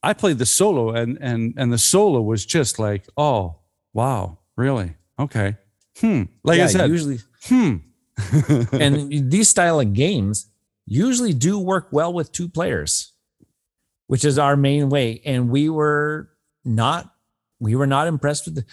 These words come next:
Speaker 2: maybe if we are able to play with more players, maybe it has something, but
Speaker 1: Yeah.
Speaker 2: no, my,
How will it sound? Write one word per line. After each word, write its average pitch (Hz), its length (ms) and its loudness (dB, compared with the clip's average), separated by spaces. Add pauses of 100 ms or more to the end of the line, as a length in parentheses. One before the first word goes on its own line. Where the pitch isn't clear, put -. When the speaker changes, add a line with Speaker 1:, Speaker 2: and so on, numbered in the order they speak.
(320)
Speaker 2:
maybe 127 240 2
if 127 140 -2
we 139 100 2
are 139 60 2
able 143 240 0
to 143 80 0
play 135 240 -4
with 147 200 -6
more 135 160 -2
players, 143 280 -4
maybe 135 340 0
it 131 60 2
has 127 300 0
something, 147 400 -2
but 143 240 -4 (440)
Speaker 1:
Yeah. 92 240 -2 (640)
Speaker 2:
no, 156 420 0
my, 139 340 0